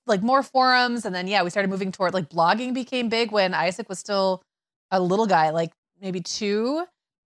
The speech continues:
I actually pitched a story to American Baby magazine, which I don't believe exists anymore, um, about mom blogging in two thousand four. It was accepted, and then they sat on it for, like, four years and didn't publish it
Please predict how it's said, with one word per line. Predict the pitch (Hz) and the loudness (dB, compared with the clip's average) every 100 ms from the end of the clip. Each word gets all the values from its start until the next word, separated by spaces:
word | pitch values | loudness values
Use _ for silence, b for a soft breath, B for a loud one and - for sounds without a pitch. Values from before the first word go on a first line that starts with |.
| - | -2
I | 202 | 2
actually | 233 - 285 _ | 2 0 -6 _
pitched | - 247 - - | -4 -4 -4 -10
a | 214 | -14
story | - 202 196 196 202 | -6 -2 0 0 -2
to | - 214 202 185 185 - | -6 -6 -4 -4 -6 -10
American | 175 165 190 196 240 | -8 -4 -6 -4 -4
Baby | 214 202 190 | -2 -2 -2
magazine, | 175 165 170 160 | -2 -4 -6 -10
which | 156 | -8
I | 170 | -4
don't | 196 | -2
believe | 196 202 190 | -2 -4 -4
exists | 175 151 170 - | -10 -10 -12 -14
anymore, | 156 156 147 151 - - | -20 -14 -12 -12 -14 -2
um, | 196 185 165 160 _ _ _ | 2 4 2 -6 _ _ _
about | - 196 180 | 0 2 2
mom | 185 190 240 | 2 0 2
blogging | 226 190 180 180 175 | 2 2 0 -8 -10
in | 180 | -12
two | 170 240 | -10 -2
thousand | 254 277 339 | -2 -2 -6
four. | 202 170 180 - | -2 0 -2 -4
It | |
was | 208 220 | -6 -6
accepted, | 202 247 247 262 226 | -4 -2 -2 -4 -4
and | 196 | -6
then | 196 | -6
they | 190 | -8
sat | - 226 226 | -6 0 2
on | 208 | 2
it | 175 170 - | -2 -8 -8
for, | 180 | -4
like, | 165 151 - | -4 -6 -8
four | 160 | -8
years | 147 151 - _ - | -8 -14 -18 _ -10
and | 170 | -6
didn't | 190 214 | -6 -2
publish | 208 214 233 - | 0 0 0 -2
it | 170 165 | -4 -4